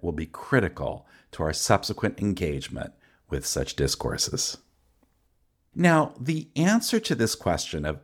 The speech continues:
of how we understand discourse is not immediately apparent. As a community, I think,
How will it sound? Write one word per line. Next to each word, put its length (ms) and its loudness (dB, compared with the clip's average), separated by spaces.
of 160 2
how 640 2
we 240 0
understand 720 6
discourse 800 0
is 240 0
not 460 6
immediately 680 2
apparent. 680 0
As 200 2
a 60 2
community, 800 4
I 100 -10
think, 480 -12